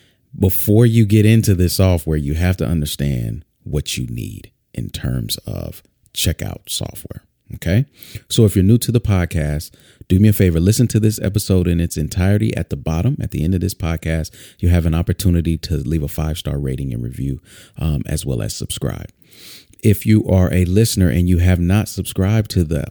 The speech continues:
All Systems Go podcast, we're available on Apple Podcasts, Google Podcasts. You can subscribe on YouTube, wherever you get your podcasts, we're there. And if you have not yet, please,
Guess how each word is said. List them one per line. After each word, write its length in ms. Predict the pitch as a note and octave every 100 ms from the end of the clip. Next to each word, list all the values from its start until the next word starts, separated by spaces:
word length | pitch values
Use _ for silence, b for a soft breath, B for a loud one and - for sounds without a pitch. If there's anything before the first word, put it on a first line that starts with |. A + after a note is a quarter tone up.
| _
All 180 | - F2+
Systems 340 | - F#2+ D#2+
Go 160 | D#2 D2
podcast, 580 | - G2 G#2+ - D#2 D#2
we're 140 | F#2
available 440 | F#2+ F2 E2+ E2 D2+
on 100 | - -
Apple 260 | E2+ - F#2
Podcasts, 540 | F2+ F2+ - E2+ D#2+
Google 240 | F2 E2+
Podcasts. 680 | E2 E2 D#2+ - D#2 D2+ D#2 _ b b b
You 140 | G2
can 120 | G2
subscribe 580 | - F2 - F#2 E2+ D#2 -
on 200 | D#2+ D2
YouTube, 520 | D#2+ F#2+ - F#2+ F2
wherever 360 | D#2+ C2 A#2 C3+
you 140 | B2+
get 200 | A#2 -
your 80 | F#2+
podcasts, 600 | F2 E2+ - E2 D2+ -
we're 180 | F#2 G#2+
there. 400 | F2+ D#2 C#2 D2+ b b b b
And 160 | F2+
if 100 | E2+
you 100 | D#2
have 260 | E2+ E2 F2+
not 240 | E2 D#2+
yet, 300 | C2+ A1+ -
please, 480 | - - G1+ - -